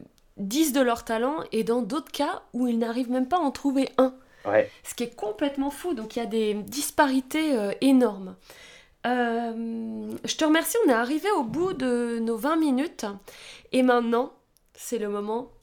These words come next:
Speaker 1: du super questionnaire. <laughs> J'aimerais bien avoir un petit jingle, là. Mais j'ai
Speaker 2: Ouais.
Speaker 1: pas de ré-, j'ai pas de régie, donc, euh, on va, on va faire ça assez simplement.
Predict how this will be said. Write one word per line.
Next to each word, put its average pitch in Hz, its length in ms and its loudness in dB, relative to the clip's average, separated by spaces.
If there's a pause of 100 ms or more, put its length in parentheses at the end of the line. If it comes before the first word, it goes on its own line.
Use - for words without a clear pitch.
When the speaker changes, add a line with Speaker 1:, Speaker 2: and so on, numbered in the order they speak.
(120)
Speaker 1:
du 190 180 -16
super 202 400 -12
questionnaire. 214 640 -8 (300)
<laughs> - 840 0
J'aimerais 254 240 4
bien 370 120 4
avoir 254 140 4
un 214 60 2
petit 220 220 -4
jingle, 226 560 -6
là. 185 80 -10 (360)
Mais 220 140 -4
j'ai 208 120 4
Speaker 2:
Ouais. - 180 8
Speaker 1:
pas 277 80 4
de 254 60 0
ré-, - 100 -4
j'ai 233 120 2
pas 285 160 2
de 269 80 0
régie, 262 400 -2
donc, 226 260 -8
euh, 202 180 -2 (140)
on 226 60 -6
va, 220 220 0 (580)
on 226 60 0
va 226 100 4
faire 240 180 0
ça 247 260 0
assez 277 260 -4
simplement. 240 640 -4